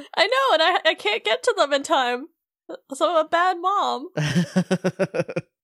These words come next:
Speaker 1: And then I would watch David play, and he would just leave half of them. He's like, "I can replace them," and then just
Speaker 2: See,
Speaker 1: goes to bed.
Speaker 2: See, I don't do that. That is, th-, that I,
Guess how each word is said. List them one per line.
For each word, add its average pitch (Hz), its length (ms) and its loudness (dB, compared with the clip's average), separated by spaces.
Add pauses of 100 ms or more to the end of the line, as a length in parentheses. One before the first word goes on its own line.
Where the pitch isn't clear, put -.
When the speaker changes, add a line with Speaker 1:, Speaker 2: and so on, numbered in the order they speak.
(460)
Speaker 1:
And 196 160 -8
then 269 140 0
I 302 140 2
would 311 140 0
watch 302 220 2
David 285 320 0
play, 240 240 4
and 247 80 -2
he 294 120 0
would 294 100 2
just 302 180 -4
leave 285 200 0
half 285 280 2
of 311 60 -8
them. 226 180 2
He's 247 140 -2
like, 226 100 0
"I 226 140 4
can 226 160 -4
replace 208 480 -2
them," - 240 -4 (180)
and 220 120 -2
then 233 80 0
just 220 160 -2
Speaker 2:
See, 277 100 4
Speaker 1:
goes 277 160 2
to 294 120 -2
bed. 247 300 0 (340)
Speaker 2:
See, 143 200 -2
I 165 140 4
don't 156 180 0
do 135 160 -2
that. 123 460 0
That 156 200 2
is, 127 140 -8
th-, 135 420 -8
that 156 360 2
I, 156 320 0